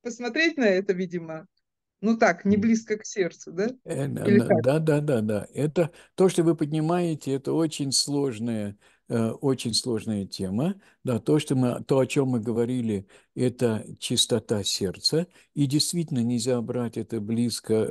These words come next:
Speaker 2: м, близко к сердцу, да. Но, э,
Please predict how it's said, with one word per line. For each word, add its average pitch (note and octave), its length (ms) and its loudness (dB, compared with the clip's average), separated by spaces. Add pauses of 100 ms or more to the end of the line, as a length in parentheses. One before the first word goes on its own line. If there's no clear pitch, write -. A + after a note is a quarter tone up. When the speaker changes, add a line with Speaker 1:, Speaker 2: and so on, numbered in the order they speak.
(140)
Speaker 2:
м, A#2 300 -4
близко A#2 580 0
к - 100 -20
сердцу, - 680 -2 (280)
да. A#2+ 240 0 (260)
Но, A#2 180 2
э, B2 280 0